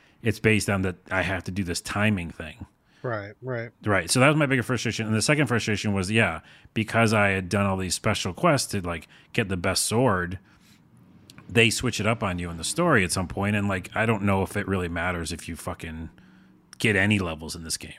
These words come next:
Speaker 1: Like, it, <laughs> I think Nier just wants to tell you a story, and yeah, that's my hot take. What, what, what are your thoughts on those, those words?
Speaker 2: So this is all very interesting. We need to kinda guess, we need to go back in time a little bit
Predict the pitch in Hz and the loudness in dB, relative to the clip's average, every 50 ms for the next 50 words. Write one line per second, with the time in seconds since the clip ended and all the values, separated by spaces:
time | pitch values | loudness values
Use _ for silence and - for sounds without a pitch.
0 | - _ _ _ _ 104 110 - 120 113 - - - - - - - - _ 117 | -20 _ _ _ _ 0 0 2 2 -2 -2 -4 -4 -10 -18 -18 -18 -6 _ 2
1 | 113 107 117 127 139 131 - 110 113 113 117 120 113 101 101 98 - - 107 98 | 2 4 4 0 0 2 0 2 4 6 6 6 4 2 0 -4 -4 -2 -4 -4
2 | - 92 - - 101 98 95 92 82 80 - - 92 87 85 90 98 107 131 147 | -4 -4 -4 -2 -2 -2 0 -2 -4 -6 -4 -4 -2 -2 -2 -2 -2 0 0 -2
3 | - - _ _ _ _ _ _ _ _ _ - 101 98 98 95 92 95 92 90 | -2 -4 _ _ _ _ _ _ _ _ _ 0 0 2 2 0 0 -2 -2 -4
4 | 90 85 85 - - _ _ _ _ _ _ _ _ _ _ _ _ 110 107 92 | -4 -6 -8 -12 -18 _ _ _ _ _ _ _ _ _ _ _ _ 0 2 2
5 | 78 73 98 110 120 117 - 120 113 101 90 80 90 90 90 - 90 78 73 - | 2 2 4 4 4 4 2 0 0 2 2 0 -2 -6 -6 -8 -10 -10 -10 -14
6 | - - 107 - 92 104 113 117 113 113 113 113 113 107 95 - 110 98 92 - | -12 -4 -4 -2 0 0 0 0 2 2 4 6 6 4 4 4 2 2 2 0
7 | 98 87 82 82 82 80 - - - 95 92 90 80 87 78 76 78 78 76 - | -2 -2 -2 -4 -4 -6 -6 -8 -6 -4 -2 -2 -2 -4 -6 -6 -8 -8 -8 -10
8 | - - _ - - - - - - - 202 190 196 208 247 226 - 277 277 285 | -10 -12 _ -20 -20 -20 -12 -8 2 4 6 6 6 6 2 0 0 2 4 4
9 | 254 233 196 196 185 175 160 143 135 131 131 127 - - 113 110 120 156 190 226 | 4 6 6 6 6 6 6 4 2 0 0 -2 -2 -2 -4 0 2 2 2 2
10 | 214 196 - 185 180 165 151 151 151 131 - - 147 170 196 196 180 175 170 151 | 2 4 4 6 4 6 4 2 0 0 0 -2 0 0 2 2 2 2 4 4
11 | 151 143 131 - 123 - - 117 110 107 107 104 104 101 98 98 98 95 | 6 4 4 2 -2 -2 -2 -2 -2 -2 -4 -6 -6 -8 -8 -10 -12 -12